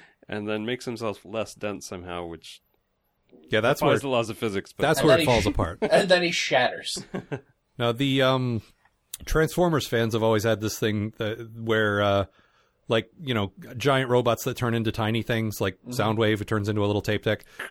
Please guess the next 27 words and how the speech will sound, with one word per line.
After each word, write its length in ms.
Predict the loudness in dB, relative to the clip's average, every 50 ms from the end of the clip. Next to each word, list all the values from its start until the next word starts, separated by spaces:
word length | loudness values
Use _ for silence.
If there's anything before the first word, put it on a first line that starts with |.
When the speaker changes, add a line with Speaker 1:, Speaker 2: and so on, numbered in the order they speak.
| _ -14 -14 -14 -14 -18 -6 0
Speaker 2:
puts 280 | 2 2 2 0 0
his, 340 | 2 2 2 2 0 -2 0
um, 520 | 2 2 4 2 2 0 -2 -4 -6 -8 -10 _ _ -8
extra 300 | -8 -6 -6 -4 -6 -4
mass 320 | -4 -2 -2 -2 -2 -2 -4
in 120 | -6 -6
subspace 720 | -6 -4 -4 -4 -4 -4 -6 -6 -2 -2 -2 -4 -4 -4
while 160 | -4 -2 -2
he's 180 | -2 -2 -2 -4
a 60 | -4
tape 240 | -4 -4 -6 -6 -4
deck. 260 | -4 -4 -4 -4 -8 -18 -16
Speaker 1:
Ooh. 840 | -12 -10 -8 -8 -4 -2 -2 0 0 -2 -4 -6 -8 -10 -12 -14 -18 -20 -20 -20 _ _ -6
Speaker 2:
And 120 | -2 -2
I 40 | -2
Speaker 1:
It's 80 | 0
Speaker 2:
think 140 | 0 -2 0
Speaker 1:
like 100 | 0 -4
a 20 | 0
bag 240 | 0 0 0 0
of 140 | 0 -4 -4
holding 560 | -4 -4 -4 -4 -2 -4 -4 -4 -6 -8 -10
or 100 | -12 -12
something. 280 | -12 -12 -16 -10 -4 0 2
Speaker 2:
Yeah, 100 | 4 4
Speaker 3:
Uh-huh. 80 | 4 2
Speaker 2:
exactly. 440 | 2 2 0 0 0 0 -4 -8